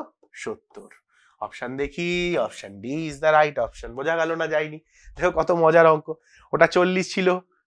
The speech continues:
পিওআর, তাহলে আমাকে পিওএস বার করতে হতো, ওটা একশো আশি মাইনাস চল্লিশ, একশো চল্লিশ হয়ে গেল। এবার আমাকে টিওএস বলেছিল, তাহলে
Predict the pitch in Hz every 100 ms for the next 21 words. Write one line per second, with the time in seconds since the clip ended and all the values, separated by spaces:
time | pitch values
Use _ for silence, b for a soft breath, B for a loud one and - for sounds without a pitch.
0 | _ _ _ - 190 180 185 175 185 -
1 | _ B B - 131 131 151 151 151 165
2 | 175 175 175 180 160 160 160 175 - 170
3 | 170 165 156 143 - 160 147 - 170 156
4 | 165 160 170 170 170 139 - 160 - 165
5 | 170 170 180 170 170 175 _ _ - 160
6 | 170 170 214 - 208 190 170 147 123 117
7 | 110 113 104 b b - 120